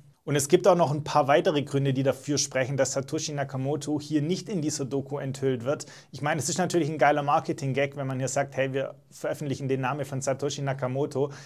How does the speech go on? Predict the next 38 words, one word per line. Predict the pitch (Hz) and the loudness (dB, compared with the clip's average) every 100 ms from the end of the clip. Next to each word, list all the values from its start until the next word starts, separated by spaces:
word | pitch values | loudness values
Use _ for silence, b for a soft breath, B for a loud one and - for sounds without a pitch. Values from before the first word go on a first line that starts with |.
| B | B
Im | - | -6
Endeffekt | 151 165 151 151 135 | -2 0 2 0 0
wird's | 156 | -4
wahrscheinlich | 160 156 139 | -4 -2 -2
darauf | 147 135 135 143 | 0 2 2 2
hinauslaufen, | 135 147 143 131 135 143 | 2 2 2 4 4 0
dass | 135 139 | -4 0
dann | 135 | 0
einfach | 135 139 151 | 0 -2 -2
irgendwann | 156 147 135 135 | -4 -2 0 0
kommt | 135 147 139 | 0 0 0
so | 135 | -4
ein | 131 | -2
Satz | 135 139 - | 2 0 0
von, | 135 120 135 - | -6 -4 -6 -8
von | - 135 | -6 -2
wegen, | 139 135 131 B B - | 0 -2 -6 B B 4
ja, | 139 | 6
„We | 135 147 175 | 6 4 2
are | 135 147 | 4 4
all | 151 165 170 | 4 2 2
Satoshi | 156 143 147 139 | 0 0 -2 0
Nakamoto“, | 135 131 135 127 135 135 151 | -2 -2 -2 -2 -2 0 0
also | 139 147 135 | 0 0 0
wir | 143 | 0
sind | 151 147 - 139 | -2 -4 -6 0
alle | 165 175 - B | 2 2 0 B
Satoshi | - 139 139 147 143 | -4 -4 0 0 0
Nakamoto. | 135 135 135 131 131 127 131 | 0 0 -2 -2 -2 -2 -6
Und | 131 | -4
dann | 135 | -4
wird | 143 139 | -4 -2
quasi | 135 131 135 | -2 0 -4
hier | 139 | -4
in | 139 | -4
die | 127 139 | -6 -2
Irre | 170 170 131 | 0 0 0
geführt. | 123 - 139 - | -4 -4 -4 -4